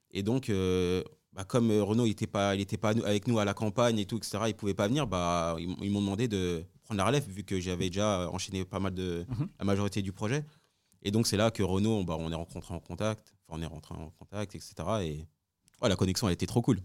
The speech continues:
Speaker 1: Renaud, je le kiffe. Renaud, je le kiffe de ouf.
Speaker 2: Sur cette période, justement, euh, de, de tes débuts avec la section, est-ce que t'as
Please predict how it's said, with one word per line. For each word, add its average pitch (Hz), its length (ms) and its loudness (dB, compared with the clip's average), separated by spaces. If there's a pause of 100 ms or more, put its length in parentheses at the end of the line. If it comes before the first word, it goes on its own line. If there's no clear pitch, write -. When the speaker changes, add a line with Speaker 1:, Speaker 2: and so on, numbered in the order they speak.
Speaker 1:
Renaud, 110 200 8
je 90 80 4
le 92 60 6
kiffe. - 260 0 (320)
Renaud, 95 160 2
je 85 80 0
le 80 60 -2
kiffe 85 180 -6
de 87 80 2
ouf. 113 180 0 (920)
Speaker 2:
Sur - 160 2
cette 151 160 6
période, 160 240 10
justement, 135 480 6
euh, 113 100 6
de, 101 140 -2
de 101 160 -6
tes 113 120 2
débuts 127 300 4
avec 110 180 2
la 113 80 -2
section, 170 400 0
est-ce 117 140 2
que 196 60 0
t'as 104 420 2